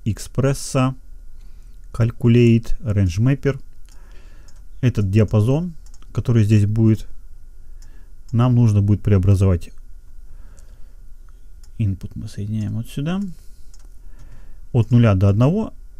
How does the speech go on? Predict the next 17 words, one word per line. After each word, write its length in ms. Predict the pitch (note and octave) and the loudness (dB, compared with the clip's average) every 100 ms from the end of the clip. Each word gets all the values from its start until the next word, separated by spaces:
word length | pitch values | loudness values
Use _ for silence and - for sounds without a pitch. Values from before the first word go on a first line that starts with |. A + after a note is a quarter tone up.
| - | 0
на 240 | A#2+ E3+ | 2 2
количество 1000 | F#3 A#2+ C3 - C#3+ - - C#3 C#3+ C#3+ - - - - - - - - - | 4 4 4 2 -2 -2 -2 2 0 0 -8 -16 -18 -16 -18 -16 -16 -16 -4
клонов 360 | - B2 B2+ - | 4 4 4 4
в 140 | A2+ | 4
инстансе. 480 | B2 - A2 - - - - - - - | 4 2 -6 -8 -12 -12 -14 -14 -12 -4
То 100 | F#2+ | -2
есть 180 | F2 | -2
у 80 | - | 0
нас 300 | A#2+ D3+ - - | 0 0 -4 -10
каким 300 | - A#2+ C#3 | -6 -2 0
образом 400 | A#2 G2 F2+ G#2 | 2 2 2 0
это 140 | F#2 F#2+ | 0 -2
будет 200 | F#2 F#2 | -2 -2
действовать? 480 | F#2+ F2+ - F#2 | -4 -6 -8 -4
New 160 | A2+ A#2 | 2 2
Node, 340 | B2+ F3 E3+ - | 2 0 -4 -4
Expressa, 1000 | A2 - - D3 E3 D#3+ - D3+ D3 | -6 -6 -6 -4 -4 -4 -6 -2 -2